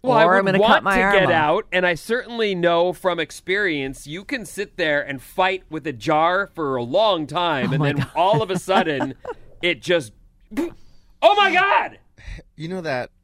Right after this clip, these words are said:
Speaker 1: So, I
Speaker 3: life
Speaker 1: mean, I,
Speaker 3: hack?
Speaker 1: I think that I
Speaker 2: You'd
Speaker 1: could
Speaker 2: be
Speaker 1: see,
Speaker 2: hoping it would pop
Speaker 1: I
Speaker 2: out.
Speaker 1: would keep thinking, like, "I'm gonna get what I need. I just gotta keep, you know, trying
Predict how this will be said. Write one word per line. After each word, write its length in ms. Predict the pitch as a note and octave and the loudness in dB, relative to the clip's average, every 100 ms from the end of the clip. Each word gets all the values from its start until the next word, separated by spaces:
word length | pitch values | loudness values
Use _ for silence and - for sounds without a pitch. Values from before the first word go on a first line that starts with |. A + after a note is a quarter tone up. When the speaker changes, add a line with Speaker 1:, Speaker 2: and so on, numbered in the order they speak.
| _ | _
Speaker 1:
So, 200 | - B3 | -4 0
I 80 | A3+ | 2
Speaker 3:
life 100 | A3 | 2
Speaker 1:
mean, 120 | A3+ | 2
I, 100 | G#3+ | 2
Speaker 3:
hack? 180 | G#3 - | 0 -2
Speaker 1:
I 80 | G3 | -6
think 360 | F#3+ C4 C#4+ - | -4 -4 -4 -2
that 180 | A3 - | -4 0
I 60 | |
Speaker 2:
You'd 60 | B3+ B3 | 0 2
Speaker 1:
could 20 | |
Speaker 2:
be 100 | B3+ | 2
Speaker 1:
see, 60 | |
Speaker 2:
hoping 380 | G#3+ B3 A#3 A#3 | 4 4 4 2
it 80 | G#3+ | 0
would 120 | G3 | -4
pop 220 | G3 F#3 | 2 4
Speaker 1:
I 80 | G#3 | 4
Speaker 2:
out. 120 | D#3+ B2 | 2 0
Speaker 1:
would 100 | A3+ | -4
keep 240 | A#3+ - | -10 -10
thinking, 540 | - A#3 - A3 G3+ | -8 -8 -6 -4 -2
like, 280 | F#3 F3 E3 | 0 -2 0
"I'm 200 | F3 F3+ | -2 -2
gonna 380 | C#3+ G#3+ A3 G#3+ | 0 0 2 0
get 360 | D3+ G3 G3 - _ | 0 0 0 -4 _
what 240 | - F#3 F#3+ | -6 -2 0
I 140 | F#3 | 0
need. 340 | F3+ G#3 G3+ F#3+ | -2 -4 -2 -2
I 120 | F3+ | -2
just 200 | F3 - | -4 -4
gotta 220 | F#3 E3+ | -4 -4
keep, 340 | - F#3+ F3+ - - _ _ _ _ _ _ - | -6 -10 -12 -14 -20 _ _ _ _ _ _ -10
you 100 | E3 | -4
know, 120 | D3 | -4
trying 720 | C3+ - F3+ D#3+ C3 A2 G2+ | -2 2 4 4 2 -2 -4